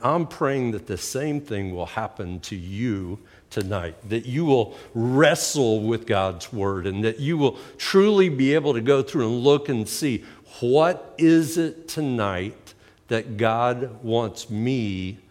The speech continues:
to hear from him? So let's jump into it. I'm gonna do a quick recap if you weren't here,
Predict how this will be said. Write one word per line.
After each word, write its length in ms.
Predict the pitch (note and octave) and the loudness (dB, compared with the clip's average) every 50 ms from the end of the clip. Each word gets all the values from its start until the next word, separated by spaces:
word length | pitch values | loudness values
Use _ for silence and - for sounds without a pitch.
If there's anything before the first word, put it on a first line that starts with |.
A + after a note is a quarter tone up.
| _ _ _ _ _ _ - | _ _ _ _ _ _ -14
to 100 | - G#2 | -14 -14
hear 760 | - - - - - C#3 G#2+ F#2 F2 E2+ E2 E2 E2+ F#2+ - - _ _ _ _ _ _ _ | -14 -14 -16 -10 -6 -6 -4 -4 -6 -6 -8 -10 -12 -14 -16 -18 _ _ _ _ _ _ _
from 240 | - G2+ F#2+ F#2 | -8 -6 -6 -6
him? 240 | F2+ - F#2+ D#2+ D2 D2 - - _ _ _ _ _ _ _ - _ _ | -6 -8 -8 -8 -10 -12 -18 -20 _ _ _ _ _ _ _ -20 _ _
So 160 | - - - B2 | -6 -4 0 2
let's 260 | B2 B2+ B2 - - | 2 2 2 0 -4
jump 360 | B2+ G#2+ A#2+ A2+ G2+ - - | -2 0 0 0 0 0 -2
into 360 | A2+ G2 G2+ - - F#2 E2+ D#2 | -2 -2 -2 -4 -8 -10 -10 -12
it. 540 | D2 - - - - A#2+ - A#2+ A#2 A2 - | -14 -18 -20 -20 -14 -10 -8 -8 -8 -8 -6
I'm 140 | B2+ C3 C#3 | -2 -2 0
gonna 140 | D3+ D#3+ | 0 2
do 160 | D3+ C#3+ D3+ C3+ | 4 4 4 4
a 60 | A#2+ | 4
quick 320 | - - - E3+ E3 E3+ | 2 2 0 0 2 0
recap 480 | F3 D#3+ C#3 - - B2+ A#2+ - - B2 | -2 -2 0 2 2 2 2 0 -2 -8
if 140 | A2 - C3+ | -10 -6 -4
you 100 | C3+ B2 | -2 2
weren't 260 | B2 C#3 C#3+ - - | 2 2 2 0 -4
here, 280 | - C3 A#2 A#2 A2+ | -6 -4 -4 -4 -4